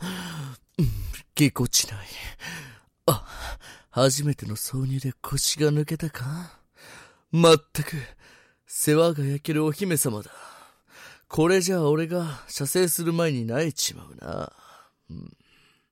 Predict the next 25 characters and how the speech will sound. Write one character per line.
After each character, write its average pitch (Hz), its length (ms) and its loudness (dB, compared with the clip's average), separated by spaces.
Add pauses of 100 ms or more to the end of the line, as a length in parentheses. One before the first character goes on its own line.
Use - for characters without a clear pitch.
(2250)
あ 127 360 -4
あ、 - 60 -20 (720)
顔 135 220 2
を 131 140 2
ほ 131 160 -4
て - 140 -12
ら 147 60 -4
せ - 160 -6
て。 135 100 -12 (1000)
う 202 40 2
ん、 151 80 2 (460)
苦 160 180 0 (160)
し 147 60 -2
そ 165 160 2
う 143 60 4
に 135 60 0
食 165 200 2
い 160 60 2
し - 120 0
ば 160 100 -4
っ - 20 -8
た - 160 -14
唇 147 420 -4
か 147 140 -12
ら、 - 260 -14